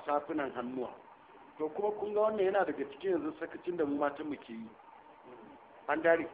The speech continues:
sai ga, ga ta taho da niqabi amma ba safa hannu. Da haka yaro yana dan kubce mata, in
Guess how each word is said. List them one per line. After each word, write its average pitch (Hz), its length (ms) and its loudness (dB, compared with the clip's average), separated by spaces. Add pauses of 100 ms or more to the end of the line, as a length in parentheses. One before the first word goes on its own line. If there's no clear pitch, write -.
(120)
sai 202 200 4
ga, 190 80 4
ga 180 160 4 (140)
ta 180 140 0
taho 180 260 2
da 180 100 2
niqabi 165 380 2
amma 151 220 4
ba 160 220 4
safa 117 260 -6
hannu. 113 240 -8 (440)
Da 143 120 2
haka 180 220 0
yaro 185 460 6 (360)
yana 170 320 4
dan 170 160 -4
kubce - 300 -8
mata, 165 240 -6
in 170 100 -10